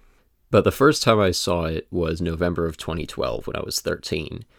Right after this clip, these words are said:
We got the D V D out of the library, and I watched it on a kinda small T V that didn't have great audio. And I liked it. I didn't get most of it, but I thought it was cool. Then I saw it again a few months later, and I think I had basically the same reaction.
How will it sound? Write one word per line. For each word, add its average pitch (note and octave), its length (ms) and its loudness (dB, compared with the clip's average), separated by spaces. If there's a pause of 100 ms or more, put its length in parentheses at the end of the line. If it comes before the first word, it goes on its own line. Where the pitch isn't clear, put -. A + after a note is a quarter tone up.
(520)
We A2+ 60 2
got A2+ 140 10
the A#2+ 80 6
D A2+ 140 2
V A2 100 2
D F#2 220 2
out F2 80 2
of F2 80 -2
the E2+ 80 -2
library, D#2+ 680 -2
and D#2+ 220 -4
I E2 80 -4
watched E2 320 -2
it F#2 80 -2
on D#2+ 180 -4
a D#2 80 -6
kinda E2+ 300 -4
small E2 380 -2
T E2+ 180 -2
V D#2 220 -4
that D2 160 -4
didn't D#2+ 240 -6
have - 240 -8
great C#2+ 260 -4
audio. - 540 -6 (580)
And C#3 100 8
I D3+ 60 10
liked F#2+ 380 4
it. E2 180 -2 (100)
I G#2 60 4
didn't A2 220 2
get - 200 4
most C#2 300 -8
of - 80 -6
it, D2+ 140 -2
but F2 100 -2
I F2 60 0
thought F#2 180 0
it E2 80 -2
was - 140 -8
cool. - 400 -6 (280)
Then B2 200 4
I B2+ 40 6
saw A#2 220 6
it G2+ 80 4
again F2+ 280 2
a F2 40 -2
few - 180 -2
months E2+ 320 -2
later, D#2+ 380 -2
and D#2 140 -6
I - 20 -6
think - 220 -2
I E2+ 40 2
had D#2+ 240 -4
basically D#2 380 -2
the - 140 -4
same - 260 -6
reaction. - 680 -8